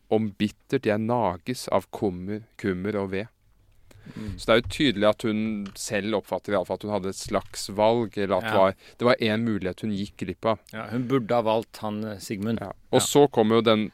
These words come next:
Speaker 1: det jeg synes er den morsomste scenen i første akt, og det er når Gudmund ankommer, og hun later som hun ikke kjenner ham
Speaker 2: Ja,
Speaker 1: igjen.
Speaker 2: det er veldig morsomt.
Speaker 1: Ja. Eh, og det kommer altså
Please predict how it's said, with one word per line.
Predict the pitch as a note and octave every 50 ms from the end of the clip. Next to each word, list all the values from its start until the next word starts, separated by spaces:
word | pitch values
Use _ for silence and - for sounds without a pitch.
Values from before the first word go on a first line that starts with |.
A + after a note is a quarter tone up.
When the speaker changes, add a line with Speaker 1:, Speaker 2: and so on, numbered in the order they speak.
| _ -
Speaker 1:
det | G#2 A2+ A2
jeg | G#2+ G#2 -
synes | A#2 G#2+ G2
er | G2+ F#2
den | F#2+ G2 A2+ C3
morsomste | C3 A#2+ - - F2+ E2+ - - G2+
scenen | - G2 E2+ F2 F2 -
i | F2+ F#2
første | - - G2 - - A2 A2
akt, | B2 - - - - -
og | A2
det | G#2 A2+
er | A2 G2+
når | F#2+ G2 G#2 A2 G#2 G2+
Gudmund | A2+ A2+ G2 F2 F#2+ F#2+ F#2+ F#2+ G2 G2 - _ _ _ _ _ _ _ _ _ _ _ _ -
ankommer, | G2 F#2+ F#2 - - A2+ A#2+ D3 G#3 A3 D#3+ - _ _ _ _ _
og | - A2+
hun | G#2+ A#2+ B2 B2+
later | B2 B2+ A#2+ G#2+ F#2+ - - G2
som | - - F#2+ F#2+
hun | G2 A2
ikke | A2+ G#2+ - A2+ -
kjenner | - B2 G2+ F#2 F#2+
ham | F#2+ G#2+
Speaker 2:
Ja, | A#2+ A#2+ B2 C3+
Speaker 1:
igjen. | A#2+ E2+ -
Speaker 2:
det | - G#2
er | G#2 G#2 G#2
veldig | F#2+ G2 G2
morsomt. | F#2 F2+ G2 F2+ E2+ - - _
Speaker 1:
Ja. | - G2 F2+ F2 E2+ - _ _ _ _ _ _ _ _ _ _ _ _ _ _ -
Eh, | - G#2+ G#2+ G#2 G#2 G#2 G#2+ G2+
og | - G#2+
det | A2+ A2+ -
kommer | - - G#2+ F#2+ F#2 F2+ F#2+ G2 G2+ G#2 G#2 G#2 - _ _ -
altså | G2+ G2 F#2 F#2 - - - - - - - - - - G#2 G2+ G2+ G2 G2 G2+ G2+ G2+ G#2